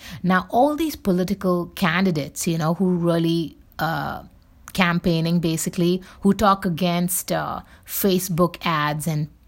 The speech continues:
Twitter ads, et cetera. Now, those are the people who actually use these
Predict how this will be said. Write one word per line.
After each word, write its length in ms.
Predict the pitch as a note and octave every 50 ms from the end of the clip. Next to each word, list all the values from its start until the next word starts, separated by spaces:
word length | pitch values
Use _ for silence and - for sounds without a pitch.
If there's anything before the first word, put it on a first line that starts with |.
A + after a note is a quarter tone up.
| - - -
Twitter 340 | - G3 G3 F#3 F3+ E3+ D3+ -
ads, 600 | E3+ E3+ D#3 D#3 D#3+ E3 D#3+ D3 C#3+ - - - -
et 80 | - -
cetera. 520 | - D#3 D3+ D#3 - - F3+ F#3 F#3 G3+ - - - - - - -
Now, 80 | F#3 F#3
those 360 | D#3+ D3 G#3 A3+ B3+ C#4 C4+
are 40 | C#4+
the 80 | A3+ C4
people 380 | - - A3 G#3+ G#3+ A3+ A3+
who 100 | G3 G#3+
actually 420 | G3 F3+ F#3 F#3 - - - G3 G#3
use 920 | F#3 D#3+ D#3 D3+ D3+ D#3+ F3 G3 G#3+ A#3+ B3+ A#3+ G3+ D#3 - - - - G3+ A3 - - - _ _ _ _ - - _ -
these 540 | - D#3 G3 F#3 F3 E3+ E3 D#3 - - -